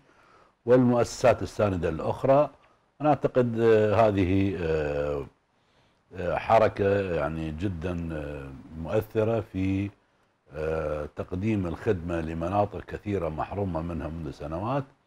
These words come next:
وتجاوز العقبات القانونية.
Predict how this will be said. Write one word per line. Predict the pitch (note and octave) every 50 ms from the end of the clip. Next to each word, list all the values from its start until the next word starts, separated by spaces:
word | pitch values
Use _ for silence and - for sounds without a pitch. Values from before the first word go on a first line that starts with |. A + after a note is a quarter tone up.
| _ _ _ _ _ _ _ _ _ A2
وتجاوز | A#2 B2+ C3+ C3+ C3+ C3+ C3+ C3+ C3+ C3+ C3+ C3+ C3+ C3+ C3+ C3 B2 A2 - - B2+ A#2+ B2+ C3+ C3 B2 A2 G2+ F#2+ F#2+
العقبات | F#2 D#2 F2+ F#2 - G2 F2+ F#2 F#2 F2+ - F2+
القانونية. | E2 - - E2 D#2+ D#2 D2+ D2+ D2+ F2+ G2+ A2+ B2 C3 C#3 C#3